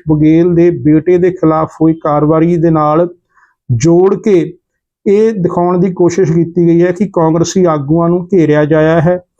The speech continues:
ਉਹਨਾਂ ਦੇ ਆਵਾਜ਼ ਨੂੰ ਦਬਾਉਣ ਦੀ ਕੋਸ਼ਿਸ਼ ਹੋ ਰਹੀ ਹੈ ਤੇ ਵਿਰੋਧੀ ਧਿਰ ਦੇ ਆਗੂ ਜਿਹੜੇ ਨੇ, ਉਹਨਾਂ ਦੇ ਨਾਲ ਬਦਲਾਖੋਰੀ ਜਿਹੜੀ ਹੈ, ਸਿਆਸੀ ਬਦਲਾਖੋਰੀ ਦੇ ਤਹਿਤ ਇਹ ਕਾਰਵਾਈਆਂ ਹੋ ਰਹੀਆਂ ਨੇ। ਇਹਨਾਂ ਦੋਨਾਂ ਕੇਸਾਂ ਨੂੰ ਕਲੱਬ ਕਰਕੇ ਉਹਨਾਂ ਵੱਲੋਂ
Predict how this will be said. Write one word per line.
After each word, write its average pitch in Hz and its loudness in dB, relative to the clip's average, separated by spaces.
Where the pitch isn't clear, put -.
ਉਹਨਾਂ 196 0
ਦੇ 180 2
ਆਵਾਜ਼ 160 0
ਨੂੰ 180 0
ਦਬਾਉਣ 156 0
ਦੀ 170 0
ਕੋਸ਼ਿਸ਼ 151 -2
ਹੋ 175 2
ਰਹੀ 185 0
ਹੈ 185 0
ਤੇ 180 0
ਵਿਰੋਧੀ 175 2
ਧਿਰ 214 -2
ਦੇ 175 0
ਆਗੂ 165 0
ਜਿਹੜੇ 165 2
ਨੇ, 175 0
ਉਹਨਾਂ 185 -2
ਦੇ 180 0
ਨਾਲ 165 0
ਬਦਲਾਖੋਰੀ 160 0
ਜਿਹੜੀ 160 2
ਹੈ, 160 0
ਸਿਆਸੀ 165 -4
ਬਦਲਾਖੋਰੀ 160 0
ਦੇ 156 0
ਤਹਿਤ 156 -2
ਇਹ 175 0
ਕਾਰਵਾਈਆਂ 151 0
ਹੋ 147 -2
ਰਹੀਆਂ 180 0
ਨੇ। 185 -2
ਇਹਨਾਂ 220 0
ਦੋਨਾਂ 196 0
ਕੇਸਾਂ 185 -2
ਨੂੰ 202 -2
ਕਲੱਬ 175 0
ਕਰਕੇ 185 -2
ਉਹਨਾਂ 180 0
ਵੱਲੋਂ 165 0